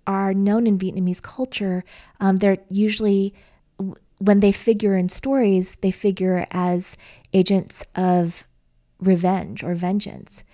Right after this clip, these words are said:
And so I just was thinking, like, this must have been a story that North Koreans and their Vietnamese counterparts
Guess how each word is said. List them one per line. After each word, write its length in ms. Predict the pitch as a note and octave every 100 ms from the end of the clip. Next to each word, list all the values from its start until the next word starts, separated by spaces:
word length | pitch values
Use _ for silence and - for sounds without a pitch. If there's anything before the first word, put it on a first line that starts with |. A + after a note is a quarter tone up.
| _ - - _
And 200 | G#3 A3
so 100 | B3
I 160 | C4+ C4
just 240 | C4 D4
was 160 | C#4+ -
thinking, 320 | E4 E4+ C4
like, 240 | A3 G3+ -
this 240 | D4 -
must 640 | A#3+ G#3+ G#3 A#3 B3+ -
have 240 | C4+ - -
been 480 | F#3+ F#3 F#3+ F#3 - - - -
a 80 | G3+
story 840 | - - G#3+ G#3 G#3+ G#3+ A3 A3
that 600 | G3+ F#3 F3+ F3 F3+ - -
North 320 | F#3+ G3+ -
Koreans 880 | - F#3+ F#3+ G3+ G3+ G3+ G3 G3+ - - - _ _ -
and 500 | F#3+ F#3 F#3 F#3 F3+ - _ _ _
their 300 | F3+ F#3+ F#3
Vietnamese 500 | F3+ G3 G3 F#3+ F#3
counterparts 920 | - G3 A3 G#3 - F#3 E3+ - -